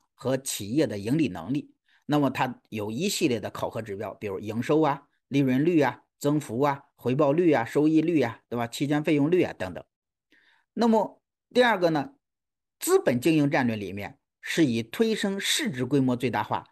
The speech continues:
它最大的问题或者说最大的立足点来自于资本市场能够认可，甚至是这个共识的支撑住对这家上市公司良好的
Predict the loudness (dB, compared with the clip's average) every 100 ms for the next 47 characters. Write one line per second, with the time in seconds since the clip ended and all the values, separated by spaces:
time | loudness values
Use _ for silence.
0 | _ _ _ -2 -2 2 2 2 0 0
1 | 0 0 -2 -8 -12 -14 _ _ 0 2
2 | 2 2 2 2 2 0 0 0 -2 -6
3 | -10 _ _ -4 -2 0 0 -2 -2 -4
4 | -4 -4 -6 -8 -6 -2 -2 -2 0 0
5 | -2 -6 0 0 0 -4 -12 -14 -14 _
6 | _ -2 -2 0 -4 -6 -8 -10 _ _
7 | _ _ _ -6 -4 -4 0 2 2 0
8 | -4 -4 -4 -4 -8 _ _ -4 0 2
9 | 2 0 -4 -10 _ _ _ _ _ _
10 | 2 2 2 -2 0 -2 -2 -2 -4 -2
11 | -2 -2 -10 -8 -4 -2 -2 -2 -6 -8
12 | -6 -8 -10